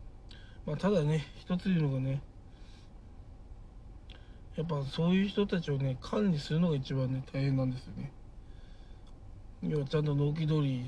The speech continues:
仕上げてくれるか、ルール通りやってくれるか。うん。まあ、要はちゃんとね、ちゃんとした人か、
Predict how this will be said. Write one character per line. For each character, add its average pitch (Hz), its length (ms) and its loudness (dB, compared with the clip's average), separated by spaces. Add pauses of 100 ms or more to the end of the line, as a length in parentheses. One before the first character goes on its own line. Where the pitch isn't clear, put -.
(100)
仕 - 160 -4
上 139 100 4
げ 131 60 -2
て - 20 -2
く 135 120 -2
れ 139 120 4
る 131 60 2
か、 127 240 -4
ル 139 100 2
ー 147 240 4
ル - 0 -
通 143 140 4
り 131 80 2
や 131 80 2
っ 123 40 -2
て 135 120 -4
く 139 80 0
れ 135 60 4
る 131 100 2
か。 - 140 -6 (1600)
う 160 40 0
ん。 131 380 2 (240)
ま 147 140 0
あ、 - 40 2
要 139 140 2
は 127 80 0
ち 131 120 -4
ゃ 151 60 4
ん 160 40 2
と 165 120 2
ね、 160 200 4 (2250)
ち - 80 -6
ゃ 143 60 4
ん 147 60 2
と 165 120 0
し - 60 -4
た 160 80 4
人 143 240 -2
か、 139 180 -4